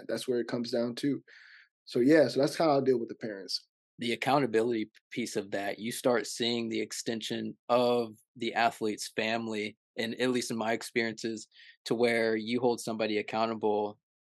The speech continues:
Speaker 2: and then the parents are calling like, "Hey, why isn't he there?" "Well, okay, I'm looking at my schedule. He missed this, this, or she missed this, this, this.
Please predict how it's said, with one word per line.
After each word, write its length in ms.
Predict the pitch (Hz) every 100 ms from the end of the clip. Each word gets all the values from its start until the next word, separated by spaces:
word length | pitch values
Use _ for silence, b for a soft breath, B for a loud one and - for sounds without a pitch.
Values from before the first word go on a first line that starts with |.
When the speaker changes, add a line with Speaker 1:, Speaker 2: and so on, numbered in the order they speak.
| _ _
Speaker 2:
and 140 | 110 101
then 140 | 110
the 60 | 101
parents 360 | - 120 117
are 60 | 107
calling 380 | - 104 104 104
like, 220 | 101 - _ -
"Hey, 340 | 143 104 98 _ _ _ _ _ _ _ _
why 200 | 110 117
isn't 200 | 127 123
he 160 | 107 113
there?" 440 | 123 131 117 110 - _ _
"Well, 460 | 110 110 107 107 73
okay, 240 | - 104
I'm 140 | 101 101
looking 240 | 110 104
at 120 | 101
my 120 | 92 95
schedule. 640 | - 113 107 107 104 104
He 140 | 107
missed 320 | 104 98 -
this, 260 | 110 107 -
this, 320 | 110 107 107
or 80 | 87
she 200 | - 120
missed 300 | 107 104 -
this, 220 | 110 107
this, 280 | - 107 - -
this. 380 | 131 107 107